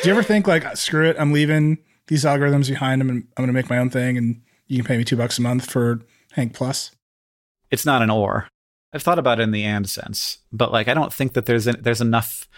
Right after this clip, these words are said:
Speaker 2: like, we'd have to make content for it. <laughs> I'm quite tired, but I do, I do find that model very interesting. And I hope that it's a, a, a big part of the future, seeing creators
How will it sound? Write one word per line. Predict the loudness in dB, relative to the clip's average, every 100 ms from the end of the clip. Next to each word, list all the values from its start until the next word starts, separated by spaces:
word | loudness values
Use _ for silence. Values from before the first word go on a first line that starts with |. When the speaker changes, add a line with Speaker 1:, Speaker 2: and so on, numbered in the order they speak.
| -4
Speaker 2:
like, | 0 2
we'd | 2
have |
to | 2
make | 0 0
content | 0 2 2 -2 -2
for | 0 2
it. | 2 -2 -6 -2
<laughs> | -2 0
I'm | -2
quite | -4 -2 0 2
tired, | 0 0 0 -4 -10 -20 -18 -20 -18
but | 0 2
I | 2
do, | 2 2 2 0 -8 -4
I | 0
do | 2 0
find | 0 0 2 0 -4 -6
that | -2 0 0
model | 0 2 0 -2 -4 _ _ _ _
very | 0 2 4 2
interesting. | 0 -2 -2 -2
And | 0
I | 0
hope | 0 -2
that | -2
it's | -4 -4 -8 -12 -10 -2
a, |
a, | -2 0 -4 -2 -6
a |
big | -2 -6 -4
part | -4 -2
of |
the | -4
future, | -6 -6 -4 -8 -8 _ -20 _ _
seeing | -8 -4 0 0 2 2 0
creators | 0 2 4 4 2 2 -2 -6